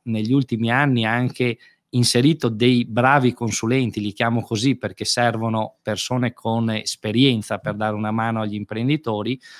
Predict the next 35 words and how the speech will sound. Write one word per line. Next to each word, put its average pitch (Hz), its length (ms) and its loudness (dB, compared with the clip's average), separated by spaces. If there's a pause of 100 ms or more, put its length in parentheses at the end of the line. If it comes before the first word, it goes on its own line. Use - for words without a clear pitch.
(240)
possono 147 440 4
nelle 120 220 2
varie 139 360 4
aree 117 540 2
dove 123 420 0 (300)
magari 120 400 0
sono 127 720 2
emerse 123 960 0
dei 113 220 -4
punti 131 380 0
di 110 60 0
debolezza 120 800 0 (240)
far 156 300 2
crescere 113 520 -2
l'impresa. 98 640 -6 (420)
Ecco, 110 260 -2
penso 156 380 4
che 120 140 0
questo 160 400 0
sia 139 580 0 (120)
un 139 240 2
modo, 135 640 4 (320)
eh, 107 500 -4
per 123 200 2
dare 143 180 6
una 143 140 4
mano 143 260 4
all'imprenditore 127 960 2
che 131 120 -2
spesso, 127 840 0
voglio 127 260 0
dire, 131 260 4
non 117 200 2
è 156 100 4
abituato 123 1000 2